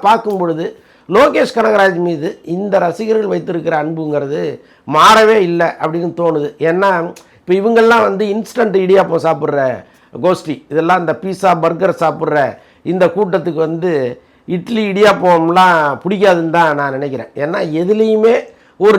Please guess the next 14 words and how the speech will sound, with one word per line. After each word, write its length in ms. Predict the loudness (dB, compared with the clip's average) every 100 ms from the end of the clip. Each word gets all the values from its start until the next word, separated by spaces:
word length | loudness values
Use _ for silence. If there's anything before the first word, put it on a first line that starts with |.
| 6
நேர்த்தி 320 | 6 4 0
இருக்கணும். 320 | 0 0 0 -2
ஒரு 60 | 0
தோசை 260 | 0 0 -6
சுட்டா 200 | -8 -2 0
கூட 100 | 0 0
அந்த 100 | 0 0
வட்டம் 360 | -2 -4 -4 -2
வந்து 140 | -4 0 2
காம்பஸ்ல 480 | 2 0 -6 -2 -2 -2 -8 _ _ -2
வச்சு 180 | 0 -2
சுட்டா 200 | 0 2 4
மாதிரி 140 | 4 4
இருக்கணும்னு 420 | 4 2 0 2